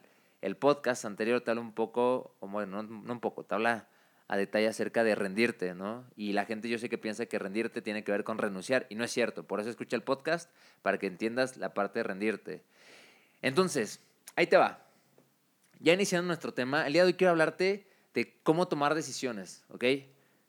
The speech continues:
Cómo tomar decisiones, la importancia que estas, obviamente,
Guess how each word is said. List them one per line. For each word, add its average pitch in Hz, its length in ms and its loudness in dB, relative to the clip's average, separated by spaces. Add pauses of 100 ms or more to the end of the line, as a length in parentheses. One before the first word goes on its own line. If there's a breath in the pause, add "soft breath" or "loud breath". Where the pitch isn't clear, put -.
(220 soft breath)
Cómo 180 260 6
tomar 160 240 4
decisiones, 156 560 -4 (100)
la 143 100 -2
importancia 139 680 0
que 147 100 0
estas, 147 460 0
obviamente, 127 720 -2